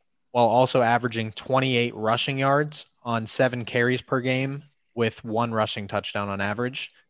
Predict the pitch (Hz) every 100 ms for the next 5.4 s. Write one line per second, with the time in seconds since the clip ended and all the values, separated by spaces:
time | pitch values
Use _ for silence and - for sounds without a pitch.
0 | _ _ _ _ _ _ _ _ _ 120
1 | 120 - 143 131 123 120 120 117 107 -
2 | - 147 143 - 139 131 135 117 - -
3 | 139 117 - 117 110 110 113 - 117 110
4 | 113 107 107 104 - 110 107 98 110 131
5 | - - -